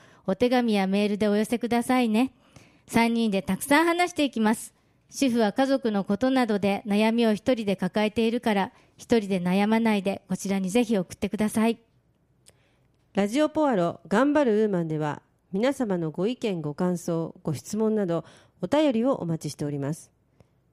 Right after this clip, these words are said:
Speaker 2: お便り宛先は、郵便番号二七一の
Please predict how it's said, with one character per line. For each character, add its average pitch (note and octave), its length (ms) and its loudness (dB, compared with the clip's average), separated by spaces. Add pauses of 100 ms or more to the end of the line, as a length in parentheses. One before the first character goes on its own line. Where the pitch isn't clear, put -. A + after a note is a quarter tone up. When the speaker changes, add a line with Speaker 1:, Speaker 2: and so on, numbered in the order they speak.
(100)
Speaker 2:
お F3 80 -4
便 C#4+ 240 4
り F#3+ 80 0
宛 D#3+ 200 -4
先 D#3+ 240 -6
は、 D3 200 -6 (640)
郵 A#3+ 200 0
便 C4 180 -2
番 A3+ 200 -2
号 D#3 280 -4 (360)
二 D4 300 2
七 D4 240 2
一 F3+ 280 -4
の D3+ 260 -4